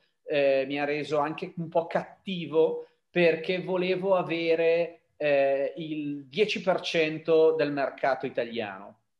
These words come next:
Poi un giorno sono andato a Londra e quel mio sentirmi squalo in Italia,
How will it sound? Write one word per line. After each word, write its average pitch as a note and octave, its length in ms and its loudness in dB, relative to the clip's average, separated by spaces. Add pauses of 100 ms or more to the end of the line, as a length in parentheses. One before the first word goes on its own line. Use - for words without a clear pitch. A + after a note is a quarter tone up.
Poi A#3+ 200 -2
un A3 60 -4
giorno A#3 220 -4
sono F#3 160 -8
andato G3 480 0
a C#3+ 100 0
Londra E3+ 840 0 (120)
e D#3+ 500 -2
quel E3 160 -2
mio G3 180 -4
sentirmi G#3 560 -4
squalo G#3 760 4
in G3+ 120 2
Italia, E3 800 2